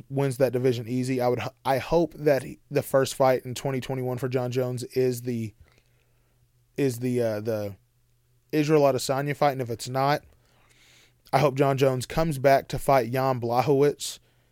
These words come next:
who just won the vacant light heavyweight belt a couple, couple weeks ago, maybe a month ago, against Dominic Reyes.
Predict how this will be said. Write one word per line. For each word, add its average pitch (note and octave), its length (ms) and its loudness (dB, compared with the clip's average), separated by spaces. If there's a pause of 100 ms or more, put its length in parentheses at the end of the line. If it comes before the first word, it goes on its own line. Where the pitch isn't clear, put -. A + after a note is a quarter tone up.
who D3 140 2
just C3 280 2
won C3 260 0
the B2 100 0
vacant B2 420 -2
light C3 180 2
heavyweight C#3+ 440 2
belt D#3 340 4
a B2 180 2
couple, A#2+ 420 -2 (180)
couple B2 260 0
weeks B2+ 240 -4
ago, C3 140 2
maybe B2+ 200 -2
a A#2 60 -2
month B2 220 -4
ago, C3 180 4
against B2+ 260 -2
Dominic B2+ 300 -4
Reyes. C3+ 400 0